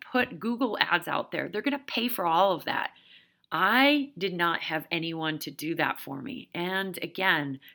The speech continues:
very few people knew who I was. I was Amy Newfield, a speaker. Some people knew me from conferences. At this point, I had been speaking for about thirteen years,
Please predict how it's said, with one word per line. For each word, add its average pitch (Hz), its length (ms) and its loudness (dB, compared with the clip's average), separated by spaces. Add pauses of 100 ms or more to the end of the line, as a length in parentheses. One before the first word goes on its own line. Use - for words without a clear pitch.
very 185 400 2
few 226 240 -4
people 214 420 -8
knew 151 280 -4
who 151 160 -6
I 147 220 0
was. - 440 0 (480)
I 160 60 2
was 165 160 2
Amy 185 200 2
Newfield, 226 420 -2
a 254 40 2
speaker. 202 640 -4 (280)
Some 165 220 -2
people 196 300 -8
knew 208 160 -6
me 220 100 -2
from 233 200 -6
conferences. 165 840 -2
At - 160 -6
this 180 180 -2
point, 185 380 -6
I - 60 -2
had 160 200 -6
been 160 160 -6
speaking 180 640 -6 (340)
for 175 260 -2
about 175 540 2
thirteen 214 440 -4
years, 151 440 -4